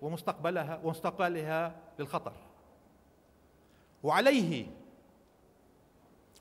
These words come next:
وبغض النظر إن كان الحراك السياسي الأخير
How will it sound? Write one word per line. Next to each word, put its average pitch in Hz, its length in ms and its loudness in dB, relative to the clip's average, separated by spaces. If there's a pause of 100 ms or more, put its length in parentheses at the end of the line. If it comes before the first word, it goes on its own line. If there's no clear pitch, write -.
(100)
وبغض 208 380 6
النظر 226 420 4 (1080)
إن 180 120 0
كان 262 260 6
الحراك 240 440 4
السياسي 233 540 2
الأخير 196 540 0